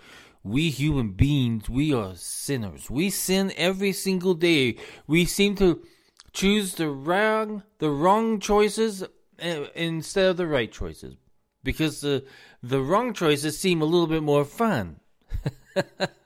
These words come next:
but end up getting us into a whole bunch of trouble. But we have this God, and he says, "I forgive you. Just come to me and ask for forgiveness, and I'll forgive you."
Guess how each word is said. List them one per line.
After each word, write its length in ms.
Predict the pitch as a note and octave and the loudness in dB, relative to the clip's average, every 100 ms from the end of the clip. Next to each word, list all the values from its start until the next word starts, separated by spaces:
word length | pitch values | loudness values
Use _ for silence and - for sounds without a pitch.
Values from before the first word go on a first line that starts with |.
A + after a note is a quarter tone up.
| - - _ _ _ | -20 -20 _ _ _
but 180 | E3+ E3+ F3+ | 0 0 4
end 280 | G3+ A3 | 4 6
up 360 | G3 E3+ C#3+ - - - - A#2+ | 8 8 8 0 -20 -20 -10 -2
getting 420 | A#2 F3+ F3 E3+ | 6 6 6 4
us 220 | D3 C#3 - | 4 2 -2
into 420 | D3 C3+ C3+ A#2+ | -4 -2 0 0
a 100 | A#2 | 0
whole 320 | - F3+ C#3 | -4 -6 -4
bunch 280 | G#2 F#2+ - | -4 -6 -10
of 60 | |
trouble. 440 | - B2 G#2+ - - _ _ _ _ _ _ _ _ _ _ _ _ _ _ _ _ _ _ _ _ _ _ - | -10 -6 -6 -8 -20 _ _ _ _ _ _ _ _ _ _ _ _ _ _ _ _ _ _ _ _ _ _ -6
But 100 | D#3 | 0
we 120 | E3+ | 2
have 200 | E3+ E3+ | 2 0
this 200 | F#3+ G3 | -4 -4
God, 340 | - G2+ D3 | -4 -2 -2
and 140 | F3 F3 | -2 -4
he 80 | F3 | -2
says, 260 | C#3+ C#3+ - - - _ - | -2 -2 -6 -20 -20 _ -2
"I 420 | C3+ D3+ D#3 D#3 | 0 0 0 -4
forgive 420 | D3+ D3+ B2+ B2 | -6 -8 -6 -6
you. 60 | A2 | -4
Just 220 | G#3 A3+ | -6 -6
come 220 | - A3 | -2 -2
to 80 | E3 | -2
me 120 | C#3 | -4
and 120 | A#2 A2 | -4 -4
ask 240 | A#2 - | -4 -6
for 100 | A2+ | -8
forgiveness, 580 | G2 F#2 G2 E2+ F2+ - _ _ _ _ _ _ _ _ _ _ | -10 -10 -10 -10 -16 -20 _ _ _ _ _ _ _ _ _ _
and 120 | G#2+ | -14
I'll 180 | F2+ E2+ | -12 -12
forgive 420 | - D#2+ - C#2+ | -12 -14 -14 -18
you." 120 | D2 | -20